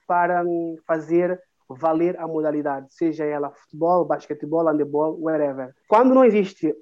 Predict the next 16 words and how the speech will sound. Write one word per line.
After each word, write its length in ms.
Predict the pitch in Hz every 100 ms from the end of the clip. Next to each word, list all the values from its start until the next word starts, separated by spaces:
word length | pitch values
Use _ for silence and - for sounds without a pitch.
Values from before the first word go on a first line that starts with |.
| _
uma 180 | 196 208
infraestrutura 500 | 196 190 185 175 165
em 80 | 151
condições, 580 | 156 151 160 165 185 -
já 200 | 135 165
é 140 | 160 170
meio 220 | 180 185
caminho 300 | 170 165 156
andado 200 | 156 156
para 120 | 160
o 40 |
fracasso. 400 | - 160 151 120 -
Essa 240 | 160 190
é 20 |
a 40 | 165
diferença 680 | 160 165 156 151 160 170